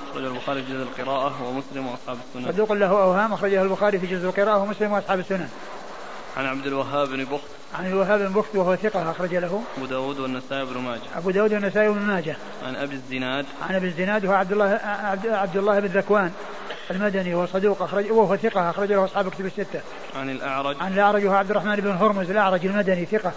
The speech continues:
Speaker 2: أخرج له أصحاب الكتب الستة.
Speaker 1: عن أبي هريرة.
Speaker 2: عن أبي هريرة عبد الرحمن بن صخر الدوسي رضي الله عنه، صاحب رسول الله صلى الله عليه وسلم، وأح-، وأحد، آه، أص-، آه، السبعة المعروفين بكثرة الحديث عن النبي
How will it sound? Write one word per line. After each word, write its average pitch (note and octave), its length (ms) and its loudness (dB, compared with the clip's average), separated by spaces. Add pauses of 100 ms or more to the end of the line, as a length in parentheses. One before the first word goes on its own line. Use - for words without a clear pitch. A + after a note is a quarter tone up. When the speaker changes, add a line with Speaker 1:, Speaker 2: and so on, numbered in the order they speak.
(400)
Speaker 2:
أخرج G3 240 2
له G3+ 100 8
أصحاب G3+ 220 4
الكتب G3 180 0
الستة. F#3 380 0 (580)
Speaker 1:
عن C3+ 100 -6
أبي C3+ 260 -6
هريرة. C3 420 -4 (280)
Speaker 2:
عن G3 140 -2
أبي G3+ 180 6
هريرة G3 560 6 (400)
عبد F#3 200 -2
الرحمن G3+ 300 2
بن F#3+ 180 0
صخر F3+ 200 -2
الدوسي G3 360 2
رضي F#3+ 160 2
الله F#3+ 220 4
عنه، G3 220 2
صاحب F#3+ 280 2
رسول F#3+ 240 2
الله G3 260 4 (600)
صلى G3 140 0
الله F#3+ 300 6
عليه F3+ 120 2
وسلم، A3 340 2 (400)
وأح-، F#3+ 360 4
وأحد، F#3+ 640 2 (500)
آه، G3+ 300 2
أص-، F#3+ 120 -8
آه، G#3 240 2
السبعة G3 340 2
المعروفين F#3+ 500 0
بكثرة F#3 360 -2
الحديث F#3 360 0
عن F#3+ 160 0
النبي G3 260 0